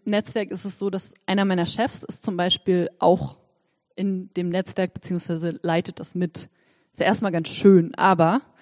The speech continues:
man, wie verletzlich macht man sich da tatsächlich? Wie viel Offenheit zeigt man? Und wie viel möchte man auch tatsächlich von sich preisgeben gegenüber den Arbeitskollegen?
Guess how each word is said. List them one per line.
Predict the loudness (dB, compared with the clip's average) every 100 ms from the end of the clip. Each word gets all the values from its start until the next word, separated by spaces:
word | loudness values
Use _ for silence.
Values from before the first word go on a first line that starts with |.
| _ _ _ _ _ _ -4
man, | -2 -2
wie | -4 -6
verletzlich | -2 -2 -2 -4 -6 -4
macht | -6 -6 -6
man | -6
sich | -6 -8
da | -10
tatsächlich? | -10 -12 -12 -12 -14 -10
Wie | -8 -6
viel | -4
Offenheit | -4 -4 -4 -4 -6 -6
zeigt | -4 -4 -6 _
man? | -10 -8 -10 -14 -20 _ -12
Und | -10 -10
wie |
viel | -8 -4
möchte | -2 -4 -6 -6
man | -6
auch | -6 -10
tatsächlich | -10 -10 -8 -12 -10 -16
von | -8 -8
sich | -6 -8
preisgeben | -6 -2 -4 -4 -2 2 2 0 -6 -18 -20 _
gegenüber | -6 -2 0
den | 0 0
Arbeitskollegen? | -2 0 -2 -4 -6 -4 -4 -8 -12